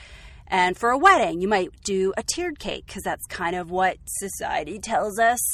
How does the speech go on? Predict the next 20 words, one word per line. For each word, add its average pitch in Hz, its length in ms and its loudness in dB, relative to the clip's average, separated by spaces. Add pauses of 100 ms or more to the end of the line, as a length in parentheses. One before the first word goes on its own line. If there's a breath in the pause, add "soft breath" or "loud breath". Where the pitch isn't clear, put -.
(140)
we 220 320 -6
should 466 360 0
do 165 280 -8
for 175 200 -6
a 131 120 -6
wedding, 147 480 -6
is 180 440 0
have 170 240 -2
a 208 100 -4
really 170 320 -6
expensive - 720 -10
tiered 165 340 -12
cake. - 380 -4 (600 loud breath)
You 185 100 -14
could 190 120 -10
also 185 220 -8
do 220 140 -8
cupcakes - 600 -2
for 214 160 -4
weddings 165 420 0